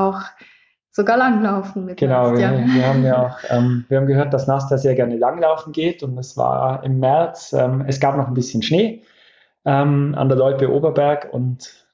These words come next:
Speaker 2: ähm, Nastja konnte dann von der Schule Langlaufausrüstung ausleihen und wir sind für ein paar Stunden langlaufen gegangen und, ähm, ich glaub, das war ein sehr schönes Erlebnis für sie, ja.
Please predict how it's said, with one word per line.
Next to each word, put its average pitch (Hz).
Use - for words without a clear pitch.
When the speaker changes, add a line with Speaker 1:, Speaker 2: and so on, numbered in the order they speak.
Speaker 2:
ähm, 120
Nastja 127
konnte 123
dann 113
von 113
der 113
Schule 123
Langlaufausrüstung 131
ausleihen 120
und 113
wir 113
sind 110
für -
ein 107
paar 104
Stunden 104
langlaufen 104
gegangen 101
und, 98
ähm, 98
ich -
glaub, 95
das -
war 107
ein 107
sehr 104
schönes 107
Erlebnis 110
für 92
sie, 92
ja. 90